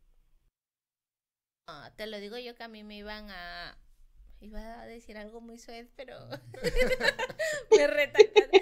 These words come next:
Eh, los forces, a mí yo iba para parto en agua,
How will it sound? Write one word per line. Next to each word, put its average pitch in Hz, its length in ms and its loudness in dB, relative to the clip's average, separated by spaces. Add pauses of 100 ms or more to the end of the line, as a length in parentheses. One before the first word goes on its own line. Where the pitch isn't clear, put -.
(260)
Eh, 226 460 0
los 254 140 -6
forces, 240 580 -10
a 220 120 -12
mí 214 440 -10
yo 208 80 -10
iba 220 360 -8
para 208 220 -12
parto 190 840 -16
en 196 160 -14
agua, 226 360 -14